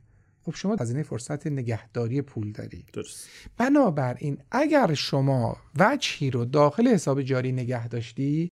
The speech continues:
Speaker 1: یعنی پس ذهن خودت می‌خوای این پول رو به جریان بندازی.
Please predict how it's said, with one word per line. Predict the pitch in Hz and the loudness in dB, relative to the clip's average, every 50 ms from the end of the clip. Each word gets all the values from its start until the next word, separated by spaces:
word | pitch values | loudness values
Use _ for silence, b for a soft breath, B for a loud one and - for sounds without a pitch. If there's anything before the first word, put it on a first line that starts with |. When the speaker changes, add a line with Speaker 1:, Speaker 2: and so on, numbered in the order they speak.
| _ - | _ 0
Speaker 1:
یعنی | 156 156 190 214 208 196 214 220 220 262 262 220 151 127 - | 4 6 8 8 8 6 6 4 4 6 6 4 4 2 -2
پس | - - - 160 170 170 - | -6 0 4 4 4 6 6
ذهن | 180 175 170 196 240 262 247 247 269 262 | 4 6 6 8 8 8 8 8 8 6
خودت | - - 160 165 139 131 127 123 123 135 147 160 - _ - | 4 4 4 4 4 4 4 2 2 0 -2 -2 -6 _ 0
می‌خوای | 202 226 - - 285 320 | 2 2 4 4 4 6
این | 320 294 | 6 4
پول | - - 247 240 | 4 4 4 4
رو | 302 | 4
به | 233 185 185 | 4 2 0
جریان | 170 156 190 175 165 160 160 160 160 151 | 4 4 4 4 6 4 2 2 2 0
بندازی. | 139 131 123 117 117 107 107 104 98 104 | 0 0 -2 -2 -2 -4 -4 -6 -6 -6